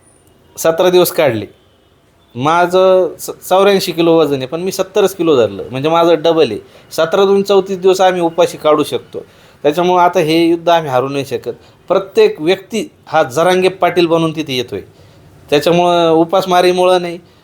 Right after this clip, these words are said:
आणि आम्हाला, अ, थंडीच्या वातावरणाची सवय, तिथं मुंबईला गरमी असते, उलट इथं जास्त थंडी पडते आपल्याकडे, तिथं आम्हाला ते वातावरण अनुकूल आहे. आणि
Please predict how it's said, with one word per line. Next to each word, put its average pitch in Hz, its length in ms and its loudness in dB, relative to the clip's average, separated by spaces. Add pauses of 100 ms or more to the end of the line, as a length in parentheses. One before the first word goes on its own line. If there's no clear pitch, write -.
(180)
आणि 147 540 0
आम्हाला, 175 600 2
अ, 117 420 -8 (240)
थंडीच्या 151 320 -4
वातावरणाची 156 580 0
सवय, 139 200 0
तिथं 151 280 -10
मुंबईला 151 340 -2
गरमी 135 320 -2
असते, 110 260 -10
उलट 151 240 0
इथं 170 220 -2
जास्त 160 260 0 (100)
थंडी 117 200 -6
पडते 110 280 -4
आपल्याकडे, 90 560 -10
तिथं 160 200 0
आम्हाला 160 320 2
ते 156 120 -4
वातावरण 147 520 0
अनुकूल 135 460 -2
आहे. 92 80 -10 (440)
आणि 156 140 -2